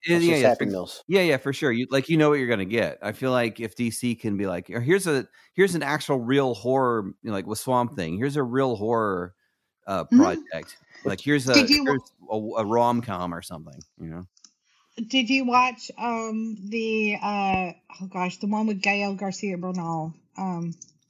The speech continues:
Speaker 1: Oh, yeah, uh, Were-, Werewolf at
Speaker 3: Werewolf
Speaker 1: Night,
Speaker 3: by Night,
Speaker 1: by Night or
Speaker 3: yeah.
Speaker 1: whatever.
Speaker 2: That
Speaker 1: I
Speaker 2: was
Speaker 1: thought that,
Speaker 2: great.
Speaker 1: yeah, I
Speaker 2: Yeah.
Speaker 1: actually thought that was pretty good. That was pretty
Speaker 3: Yeah,
Speaker 1: good.
Speaker 3: I loved
Speaker 1: Yeah.
Speaker 3: it.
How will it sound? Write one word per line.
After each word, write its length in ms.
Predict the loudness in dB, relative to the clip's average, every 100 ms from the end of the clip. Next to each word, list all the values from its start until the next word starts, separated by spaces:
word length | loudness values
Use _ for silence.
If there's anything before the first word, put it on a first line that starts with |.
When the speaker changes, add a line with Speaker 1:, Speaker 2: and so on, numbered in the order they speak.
| -2
Speaker 1:
Oh, 340 | 2 2 0 0
yeah, 360 | 0 2 0 -2 -4
uh, 260 | -2 0 0
Were-, 220 | -2 0
Werewolf 360 | 2 2 4
at 60 | 6
Speaker 3:
Werewolf 260 | 6 6 4
Speaker 1:
Night, 20 |
Speaker 3:
by 120 | 2 2
Night, 160 | 0
Speaker 1:
by 100 | 0
Night 180 | 0 0 2
or 40 |
Speaker 3:
yeah. 60 | 2
Speaker 1:
whatever. 200 | 0 -6
Speaker 2:
That 120 | -16 _ _
Speaker 1:
I 100 | 4
Speaker 2:
was 140 | 6 6
Speaker 1:
thought 60 |
that, 60 | 4
Speaker 2:
great. 80 | 4
Speaker 1:
yeah, 120 | 4 4
I 140 | 2
Speaker 2:
Yeah. 120 | 4 2
Speaker 1:
actually 240 | -2 -2
thought 160 | 0 0
that 100 | -2
was 100 | -4
pretty 300 | -6 -6 -4
good. 240 | -6 -4 -2
That 100 | -2
was 120 | 0
pretty 120 | 2
Speaker 3:
Yeah, 240 | 2 0
Speaker 1:
good. 80 | -6
Speaker 3:
I 60 | -6
loved 380 | -2 -2 -2 -4
Speaker 1:
Yeah. 120 |
Speaker 3:
it. 80 | -10